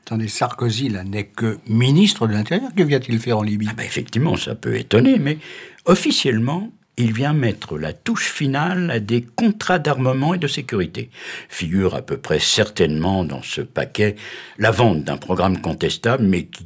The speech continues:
Speaker 2: ne sera contesté que bien plus tard,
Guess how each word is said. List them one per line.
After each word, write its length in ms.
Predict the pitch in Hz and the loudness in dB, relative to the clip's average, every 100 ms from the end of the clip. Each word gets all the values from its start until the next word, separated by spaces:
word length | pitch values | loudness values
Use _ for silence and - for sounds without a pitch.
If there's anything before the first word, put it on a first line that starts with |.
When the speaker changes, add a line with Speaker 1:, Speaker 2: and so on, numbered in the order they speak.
| 90 85 | -12 -12
Speaker 2:
ne 180 | 60 | -12
sera 440 | - - - - - | -10 -6 -6 -8 -6
contesté 640 | - 104 - 123 - 202 - | -4 -2 -2 -2 -2 -4 0
que 120 | 175 | 0
bien 280 | 101 180 175 | 4 4 4
plus 220 | 160 131 | 0 0
tard, 380 | 185 107 67 | 0 0 -4